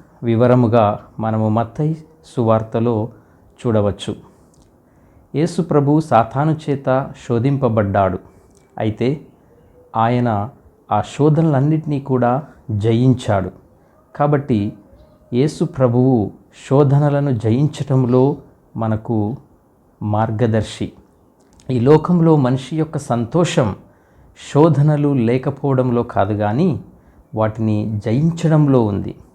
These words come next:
ఎందుకనా, ప్రతి ఒక్కరికి శోధనలు తప్పవు. వాటిని జయించడంలోనే నిజమైన ఆనందము. అందుకే తపస్కాలము దేవుడు మనకిచ్చినటువంటి గొప్ప కాలం, అనుగ్రహ కాలం.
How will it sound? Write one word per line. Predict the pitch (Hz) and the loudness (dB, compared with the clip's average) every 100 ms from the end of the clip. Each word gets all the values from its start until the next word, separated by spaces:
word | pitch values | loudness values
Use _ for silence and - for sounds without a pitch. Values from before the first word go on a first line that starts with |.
| _ _ _ _ _ - | _ _ _ _ _ -8
ఎందుకనా, | 123 156 156 156 117 101 - - - _ - | -2 0 0 0 0 -4 -10 -20 -20 _ -8
ప్రతి | 131 180 | -6 -2
ఒక్కరికి | 165 156 170 190 180 | 0 0 -2 -2 -2
శోధనలు | 127 - 131 123 127 123 | -4 -2 -2 0 -2 -4
తప్పవు. | - 110 - 98 - - _ _ 110 | -4 -6 -4 -4 -6 -14 _ _ -2
వాటిని | 120 135 120 107 | -2 0 -2 2
జయించడంలోనే | 123 160 160 165 160 156 151 147 147 | 2 2 0 2 4 4 2 0 -2
నిజమైన | 117 113 131 135 135 | -2 0 0 2 0
ఆనందము. | - 101 113 127 117 107 95 - _ _ _ - | -2 -4 -2 2 2 0 -2 -10 _ _ _ -10
అందుకే | - 110 117 131 113 107 - - _ _ - | -4 -2 0 0 0 -4 -10 -20 _ _ -8
తపస్కాలము | 117 127 - - 131 131 131 127 127 127 | -6 -6 -8 -6 -2 0 0 -2 -4 -6
దేవుడు | 104 117 156 156 | 0 2 2 2
మనకిచ్చినటువంటి | 139 120 117 110 139 123 113 113 110 117 107 107 - | 0 -4 -8 -12 -6 -6 -4 -4 -2 -4 -4 -6 -12
గొప్ప | - 107 - 110 | -12 -12 -6 -4
కాలం, | 104 - 101 104 101 - - | -4 -6 -4 -2 -4 -8 -6
అనుగ్రహ | 107 110 120 - - | -4 -2 -2 -4 -6
కాలం. | - 98 95 | -2 -2 -2